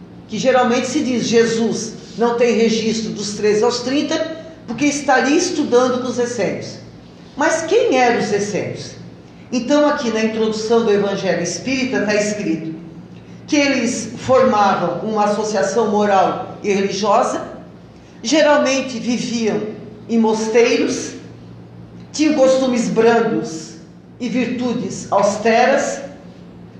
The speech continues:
ensinavam o amor a Deus e o amor ao próximo, falavam sobre a imortalidade da alma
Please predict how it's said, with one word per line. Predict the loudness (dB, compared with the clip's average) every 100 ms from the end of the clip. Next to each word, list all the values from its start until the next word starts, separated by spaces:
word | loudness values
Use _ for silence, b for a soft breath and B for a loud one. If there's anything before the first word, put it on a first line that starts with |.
| -4
ensinavam | 2 2 2 0 0 2 0 0 -4 -6 -12 -18 -20 -8
o | 2
amor | 4 6 4 4
a | 2 2
Deus | 2 2 2 -2 -6 -14 -18 -20 -20 -20 -20 -20 -4
e | 2
o | 4
amor | 4 4 4
ao | 2 2
próximo, | 2 4 2 0 0 -2 -6 -10 -16 -18 -20 -20 -20 -20 -20 -20 -20 -20 -20 -20 -20 -20 -20 -20 -14
falavam | 0 4 6 6 6 4 0
sobre | 0 2 4 4
a |
imortalidade | 4 4 4 4 2 2 2 4 4 2
da | 4 4
alma | 6 4 4 2 2 -2